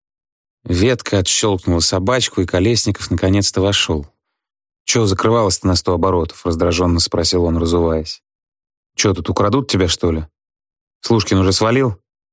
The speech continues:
"Нет, на кухне сидит", ответила Ветка и, подумав, добавила: "Курит".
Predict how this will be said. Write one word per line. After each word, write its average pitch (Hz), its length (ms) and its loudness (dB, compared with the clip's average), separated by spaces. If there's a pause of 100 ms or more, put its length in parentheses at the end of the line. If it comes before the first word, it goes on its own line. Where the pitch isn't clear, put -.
(680)
"Нет, 98 320 2
на 95 100 0
кухне 107 280 0
сидит", 113 340 0
ответила 90 400 0
Ветка 92 320 0
и, 82 40 0
подумав, 87 380 0
добавила: 82 640 0
"Курит". 113 480 0